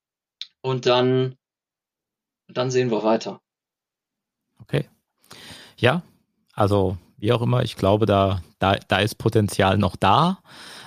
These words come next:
Speaker 2: Ähm, aber klar, ich kann's verstehen. Man kann nicht, äh, permanent auf Selbstausbeutung, ähm, <laughs> dreizehn Jahre lang und dann noch mal dreizehn Jahre den nächsten Film. Ähm, kann ich durchaus nachvollziehen. <laughs>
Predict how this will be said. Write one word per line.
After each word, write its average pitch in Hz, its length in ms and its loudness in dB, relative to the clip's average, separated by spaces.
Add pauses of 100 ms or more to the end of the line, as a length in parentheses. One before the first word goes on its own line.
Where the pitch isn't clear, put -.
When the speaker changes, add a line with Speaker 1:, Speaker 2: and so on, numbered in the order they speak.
Speaker 2:
Ähm, 107 420 0
aber 113 240 2
klar, 98 260 2
ich 87 100 -6
kann's 101 200 -4
verstehen. 104 320 -2
Man 87 140 -4
kann 98 360 -2
nicht, - 340 -6
äh, 90 600 -2 (160)
permanent 101 560 0
auf 92 200 -6
Selbstausbeutung, 90 1200 -2 (100)
ähm, 90 500 -2 (600)
<laughs> - 520 -20
dreizehn 92 380 0
Jahre 85 280 2
lang 82 300 -4 (320)
und 104 140 -4
dann 92 80 0
noch 98 140 0
mal 92 220 -2
dreizehn - 380 -4
Jahre 87 300 -2
den 92 140 -4
nächsten 98 320 -4
Film. 90 400 -4 (260)
Ähm, 90 460 -6 (800)
kann - 100 -6
ich - 100 -10
durchaus - 360 -4
nachvollziehen. 123 640 -4 (360)
<laughs> - 560 -2